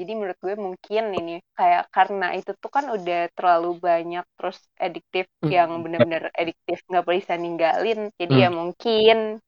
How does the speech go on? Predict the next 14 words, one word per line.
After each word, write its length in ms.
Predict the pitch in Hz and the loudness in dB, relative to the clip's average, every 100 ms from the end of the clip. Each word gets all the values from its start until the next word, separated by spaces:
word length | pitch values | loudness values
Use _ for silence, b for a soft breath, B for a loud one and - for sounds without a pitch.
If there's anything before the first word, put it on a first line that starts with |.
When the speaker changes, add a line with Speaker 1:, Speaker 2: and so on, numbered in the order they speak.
| _ | _
Speaker 1:
dia 160 | 175 208 | 4 4
memilih 400 | 202 180 175 196 | 4 2 0 4
jalan 400 | 185 175 170 175 | 8 8 8 2
itu 480 | 196 - 185 180 190 185 | 2 6 6 6 0 -8
gitu. 160 | - - 127 | -14 4 8
Speaker 2:
Iya, 160 | 127 - _ 117 | 8 6 _ 0
nggak 160 | 117 | 4
ada 100 | 117 117 | 6 6
yang 80 | 117 | 8
tahu 140 | 117 | 8
juga 320 | 123 147 143 | 10 8 8
nggak 120 | 120 113 | 4 0
sih, 160 | 135 127 | 0 0
setiap 240 | - 113 | 2 4